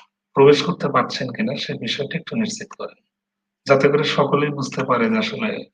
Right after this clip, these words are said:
সবার ক্ষেত্রে কি কি সমস্যা হচ্ছে। আহ, হালিমা আক্তার, শ্রদ্ধেয় ম্যাম, ঝিনাইদহ থেকে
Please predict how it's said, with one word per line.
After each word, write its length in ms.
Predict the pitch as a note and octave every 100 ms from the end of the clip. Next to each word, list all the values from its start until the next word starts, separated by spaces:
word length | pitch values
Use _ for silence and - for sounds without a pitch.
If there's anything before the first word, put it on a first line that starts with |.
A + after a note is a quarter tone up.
| _ _ _ _ _ _ _
সবার 300 | - C#3 C3 -
ক্ষেত্রে 300 | C#3 C3+ C#3
কি 100 | - -
কি 120 | A2+
সমস্যা 460 | - G#2 G2+ - G2+
হচ্ছে। 260 | - - - - _ _ _ _ _ _ _ _ _ _ _ _ _ _ _ -
আহ, 240 | A2+ G2+
হালিমা 360 | - C3 C3+ C3
আক্তার, 280 | C3 - A#2
শ্রদ্ধেয় 480 | - A#2 A2+ A#2+ A#2
ম্যাম, 220 | A#2 A2+
ঝিনাইদহ 520 | A2+ G#2+ G#2+ G#2 G#2
থেকে 300 | - - G2+